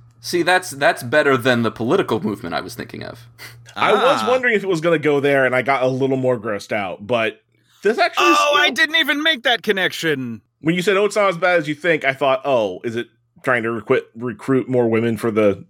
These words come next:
Speaker 2: the dying Tea Party movement?" <laughs>
Speaker 3: That would be worse. Knowing that that's not dead instead of just someone's trying to get fucked, that's horrible.
Speaker 1: Well, the Tea Party folks, they've gone their separate ways.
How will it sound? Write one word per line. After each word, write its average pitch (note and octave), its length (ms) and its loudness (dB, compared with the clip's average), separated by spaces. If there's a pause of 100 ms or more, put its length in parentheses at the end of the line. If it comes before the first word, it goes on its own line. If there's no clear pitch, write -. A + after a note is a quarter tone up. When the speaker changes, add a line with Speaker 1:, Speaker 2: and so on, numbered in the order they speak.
(100)
Speaker 2:
the A#2+ 80 4
dying A#2 440 -2
Tea B2+ 240 -4
Party C3+ 300 0
movement?" B2+ 640 -2
<laughs> - 60 -20 (320)
Speaker 3:
That F#3+ 160 2
would D4 160 0
be G3 160 2
worse. F3 760 0 (200)
Knowing A#3+ 400 0
that G3+ 160 0
that's G3 280 -2
not F#3 320 -2
dead D#3+ 300 2
instead E3 340 0
of D#3+ 80 2
just D3+ 240 -4
someone's D#3+ 400 -2
trying D#3+ 220 -2
to D#3+ 80 -4
get D#3+ 160 0
fucked, E3 400 -2
that's F#3+ 380 -2
horrible. F3+ 560 -2 (960)
Speaker 1:
Well, A#3 220 2
the G#3+ 100 -4
Tea F#3+ 180 -8
Party A#2+ 320 2
folks, G#2 400 -4
they've G#2+ 460 0 (420)
gone G2+ 320 2
their F#2 220 -2
separate - 520 -6
ways. F#2+ 580 -4